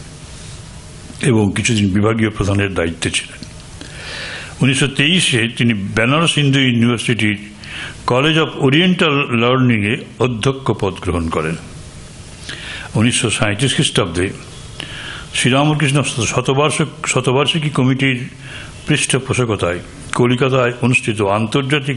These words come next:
parliament of religions-এর দশম অধিবেশনে তিনি অন্যতম সভাপতির, সভাপতির আসন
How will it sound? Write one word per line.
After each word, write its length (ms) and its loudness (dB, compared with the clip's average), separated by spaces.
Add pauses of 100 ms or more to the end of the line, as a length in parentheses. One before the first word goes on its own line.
parliament 360 2
of 120 2
religions-এর 760 0 (800)
দশম 520 4
অধিবেশনে 760 4
তিনি 400 2 (880)
অন্যতম 520 4
সভাপতির, 760 2
সভাপতির 880 0 (920)
আসন 520 2